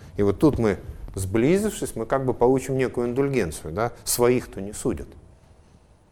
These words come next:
Ну, мы ж свои, да? Ну, че, подумаешь, ошибся. Вы уж меня не ешьте со спагетти и соусом, да? Я уж все-таки свой.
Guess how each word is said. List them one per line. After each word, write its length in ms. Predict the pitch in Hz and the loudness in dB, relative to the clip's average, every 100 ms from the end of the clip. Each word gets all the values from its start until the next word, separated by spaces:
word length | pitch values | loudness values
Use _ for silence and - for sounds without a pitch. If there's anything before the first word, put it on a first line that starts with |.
| _ - | _ -6
Ну, 160 | 180 | -4
мы 160 | 117 98 | -2 -2
ж 80 | - | -4
свои, 380 | - 98 135 | 0 2 4
да? 200 | 139 87 | 0 -2
Ну, 200 | 90 90 | -4 -6
че, 160 | 98 - | -8 -10
подумаешь, 480 | - 80 95 101 - | -8 -6 -6 -8 -10
ошибся. 380 | 71 73 - - - - _ _ - | -12 -12 -14 -18 -20 -20 _ _ -6
Вы 80 | 104 | -4
уж 140 | 101 | -4
меня 280 | 92 92 92 - | -6 -6 -6 -8
не 200 | 107 110 | -6 -2
ешьте 320 | 120 143 - - - - - - - - - - - | 0 -2 -4 -12 -14 -20 -20 -20 -20 -20 -20 -20 -18
со 160 | - 95 | -10 -8
спагетти 480 | - 107 98 - 90 | -2 0 0 -2 -4
и 60 | |
соусом, 520 | 85 101 80 78 82 | -2 0 -2 -2 -4
да? 140 | 95 110 | 0 2
Я 120 | 95 | 4
уж 160 | 95 - - - - - - - - | 2 -4 -16 -20 -20 -20 -20 -20 -10
все-таки 360 | - 95 - | -4 -4 -6
свой. 400 | 87 - 95 127 | -10 -4 -2 -2